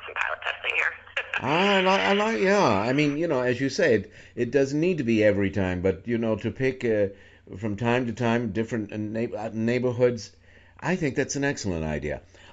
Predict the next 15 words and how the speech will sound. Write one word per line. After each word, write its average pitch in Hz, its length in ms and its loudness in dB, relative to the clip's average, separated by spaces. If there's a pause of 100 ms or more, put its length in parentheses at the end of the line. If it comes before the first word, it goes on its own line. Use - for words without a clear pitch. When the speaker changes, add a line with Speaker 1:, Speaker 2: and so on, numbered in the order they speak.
(100)
Speaker 2:
All 135 80 10
right. 95 260 6
I'm, 131 300 4
I'm, 135 380 2
uh, 117 260 4
I 110 80 0
just 143 240 0
wanna 135 140 0
remind 127 360 2
people 131 280 -4
I'm 101 100 -2
talking 113 360 0
to 98 320 0
Heather 101 280 0
Hill, 123 520 4